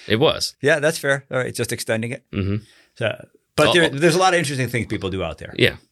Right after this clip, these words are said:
Speaker 2: So
Speaker 1: that was all under F C C r-, radiation limits, just to be very clear.
Speaker 2: <laughs> Uh,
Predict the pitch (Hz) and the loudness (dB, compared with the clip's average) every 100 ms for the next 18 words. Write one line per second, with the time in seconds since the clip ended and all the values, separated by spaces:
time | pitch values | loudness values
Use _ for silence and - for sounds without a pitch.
0 | - - 104 _ _ - - 101 98 78 | -16 -14 -14 _ _ -16 -6 -4 -2 0
1 | 101 135 123 117 82 - - 95 - 90 | 4 4 2 2 0 0 0 0 2 0
2 | 90 - - 87 85 76 - 82 69 57 | -2 -10 0 2 2 0 -2 -4 -6 -6
3 | - - - - 67 65 60 - 107 - | -8 -8 -8 -12 -12 -8 -6 -4 -4 -2
4 | - 107 | -2 -2